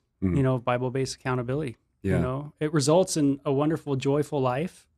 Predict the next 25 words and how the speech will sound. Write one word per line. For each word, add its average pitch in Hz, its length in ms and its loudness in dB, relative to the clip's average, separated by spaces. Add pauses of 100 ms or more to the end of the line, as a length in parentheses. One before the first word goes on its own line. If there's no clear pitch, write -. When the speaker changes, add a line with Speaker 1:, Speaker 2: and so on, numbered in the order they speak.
(160)
Speaker 2:
and, 143 400 -4
uh, 143 80 -10
you 143 100 -4
know, 139 100 -4
to 143 140 -6
the 135 80 -4
glory 139 280 0
of 127 80 -2
God. 127 300 -2
And 147 120 -2
it's - 160 -4
really 190 160 0
simple. 147 480 0 (380)
Uh, 135 300 0 (260)
you 147 80 0
know, 135 140 2
we 131 140 2
definitely 147 420 2
don't 143 240 0
try 143 280 0
to, 127 440 0
uh, 127 200 -2
make 135 260 -2
it 135 120 -10
difficult. 175 580 -2